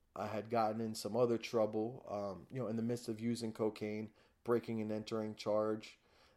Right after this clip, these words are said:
uh, assault with a deadly weapon charge. I was facing three to five years in prison.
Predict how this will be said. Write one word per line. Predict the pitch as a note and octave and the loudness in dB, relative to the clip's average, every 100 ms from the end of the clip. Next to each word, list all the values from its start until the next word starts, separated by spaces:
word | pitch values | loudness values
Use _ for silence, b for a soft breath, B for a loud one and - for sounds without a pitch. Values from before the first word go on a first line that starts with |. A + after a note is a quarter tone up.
| - | -6
uh, | G2+ G2+ - | 0 0 0
assault | - A2+ A2 A2+ | 0 0 0 0
with | G#2 | -2
a | |
deadly | A2 G#2+ G#2+ | -2 -2 -2
weapon | G#2 G#2 G#2+ | -2 -2 -4
charge. | G#2 G#2 G#2+ G#2 - - b b b | -2 4 4 2 -2 -18 b b b
I | G#2+ | -6
was | G#2 - | -4 -2
facing | A2 G#2 G#2 | -2 -2 -6
three | G#2+ A2 | -4 -2
to | G2+ | 0
five | G2+ G2+ G#2 | 2 2 2
years | G#2 F#2+ | -2 -4
in | G2 | -8
prison. | - A2 F#2+ G2 | -2 -2 -2 -8